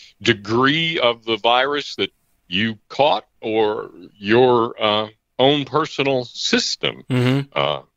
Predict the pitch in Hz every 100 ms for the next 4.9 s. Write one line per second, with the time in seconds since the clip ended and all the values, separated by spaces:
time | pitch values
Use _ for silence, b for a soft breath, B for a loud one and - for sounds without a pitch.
0 | - 95 113 98 - 85 90 117 104 101
1 | 92 92 - 90 - - 87 - 113 -
2 | 110 101 104 95 87 _ _ _ - -
3 | 104 104 95 98 92 90 87 - _ _
4 | _ 107 110 107 110 139 175 170